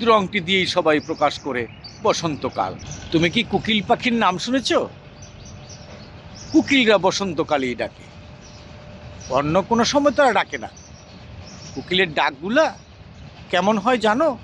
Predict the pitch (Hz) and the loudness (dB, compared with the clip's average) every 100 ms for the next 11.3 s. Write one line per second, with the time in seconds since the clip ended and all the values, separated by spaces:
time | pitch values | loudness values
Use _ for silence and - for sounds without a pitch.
0 | - - - - - - - - - 330 | -18 -20 -20 -20 -20 -20 -20 -18 2 8
1 | 359 427 381 - - - - - 359 403 | 12 12 10 4 -14 -20 -8 6 10 12
2 | 427 302 - - - - 339 381 427 294 | 10 6 -4 -20 -20 0 8 10 10 6
3 | - - - - - - 294 233 226 - | -4 -16 -14 -12 -10 -2 2 4 2 0
4 | - 254 262 214 226 196 180 190 196 - | -2 2 2 2 2 2 0 -2 -2 -2
5 | 147 160 147 - - - - - - - | -4 -2 -4 -8 -16 -20 -18 -20 -8 0
6 | 170 156 170 151 165 175 151 147 131 110 | 2 2 -2 -2 -4 -4 -6 -4 0 -2
7 | 98 - - - - - - 120 - 156 | -2 -14 -14 -12 -10 -8 -2 0 2 0
8 | 147 143 208 247 - - - - - 147 | 0 2 2 2 -2 -14 -16 -10 -2 -2
9 | - 190 190 208 233 247 269 247 285 214 | 0 -2 -2 -4 -4 -4 0 2 4 2
10 | 104 - - - - - - - - - | -4 -16 -18 -16 -16 -16 -16 -16 -14 -6
11 | 131 160 | 2 4